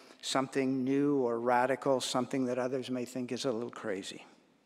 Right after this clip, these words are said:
I hope when that time comes that you are ready, as Thode was, to identify the moment and to seize it.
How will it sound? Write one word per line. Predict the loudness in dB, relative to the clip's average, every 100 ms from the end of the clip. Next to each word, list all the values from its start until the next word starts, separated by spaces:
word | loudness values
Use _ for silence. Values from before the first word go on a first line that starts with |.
| _ -20 -18 -16 -4
I | 6
hope | 6 8
when | 6
that | 4 2
time | 0 2 2
comes | 0 -2 0 0 -2 -4 -4
that | -6 -2
you | -2
are | 0
ready, | 2 2 0 -4 -8 -14
as | -6 -6
Thode | -2 2 2 0
was, | -2 -2 -4 -8 -12 -16 -20 -20 -8
to | -4
identify | 0 2 2 0 6 8 8
the | 6
moment | 0 0 0 -2 -4 -8 -8
and | -6 -6
to | -4
seize | -2 -2 -2 -4
it. | -8 -12